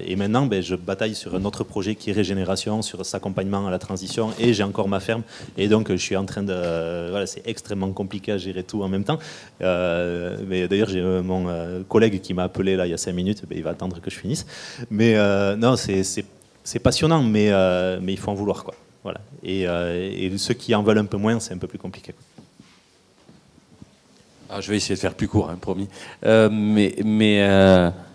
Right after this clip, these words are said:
Speaker 2: le, le, le, le cap du changement, euh, c-, certes, euh, technique, économique, euh, financier, enfin voilà, aller voir la banque, essayer de changer,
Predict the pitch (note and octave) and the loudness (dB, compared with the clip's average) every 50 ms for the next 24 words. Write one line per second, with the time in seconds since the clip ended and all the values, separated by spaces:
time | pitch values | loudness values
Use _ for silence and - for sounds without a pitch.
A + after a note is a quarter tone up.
0 | - - - - - _ _ _ _ _ _ _ _ _ _ - - - _ _ | -20 -20 -20 -20 -20 _ _ _ _ _ _ _ _ _ _ -16 -16 -16 _ _
1 | _ - A2+ A2+ A2 A#2 - - - G#2+ A2 G#2 G2 G2+ G2+ F#2+ F#2+ F#2+ F2+ F2 | _ 2 6 8 10 10 10 8 8 8 8 10 10 10 10 10 8 8 8 8
2 | F2+ F2 E2+ E2 D#2 E2 - - - - - - - - - - - - _ _ | 8 8 8 6 4 2 -4 -10 -16 -20 -20 -20 -20 -20 -20 -20 -20 -20 _ _
3 | - G#2+ A2+ A2 - D#3 C#3+ C#3+ C#3 C3+ B2+ - - C3 A#2+ A#2+ A#2 A2 A#2+ B2 | 6 6 6 8 8 6 6 6 2 0 0 2 4 4 4 4 4 4 4 4
4 | B2 B2+ A#2+ A2 G#2 G2+ G2 F#2+ F#2 F#2 F#2 F#2+ - - - G2 - - G#2+ G2 | 4 4 4 4 6 6 6 6 6 6 4 2 0 -2 -2 -2 2 2 2 2
5 | - - - F#2+ F#2 F2+ E2 - - - - - - - - - - - - - | 0 -4 -6 -4 -4 -4 -6 -10 -16 -20 -20 -20 -20 -20 -20 -20 -20 -20 -20 -20
6 | - _ _ _ _ _ _ _ - - - - C3 G#2 - A#2+ A#2+ B2+ B2 - | -20 _ _ _ _ _ _ _ -20 -4 4 4 4 4 4 2 0 0 0 2
7 | - A#2 G#2 - - A#2+ A2 A2 A2 A2 A#2 A#2+ A#2+ A#2 - - A2 G#2 G2 G2 | 2 2 2 4 4 4 4 4 4 2 0 -2 -2 -4 -4 -4 -2 0 0 0
8 | G2 F#2+ F#2+ F#2+ - - A2+ G#2+ G#2+ G#2+ G#2 - - - A2+ A2 G#2 - G#2 F#2 | 0 -2 -2 -4 -4 -4 -2 -2 -2 -2 -2 -2 -2 0 0 0 0 -2 -4 -4
9 | F2 G2 G2 G#2 G2+ G2+ F#2+ F#2 F2 F#2 F2+ F#2 F#2+ E2 F#2+ F#2+ G2+ F#2+ - F#2+ | -4 -2 -2 -2 -4 -4 -6 -6 -4 -2 -2 0 0 0 0 -2 -2 -4 -4 -4
10 | - - - F#2+ - - - G2 F#2+ F#2 F#2+ G#2+ | -4 -4 -6 -6 -4 -2 0 0 0 2 2 0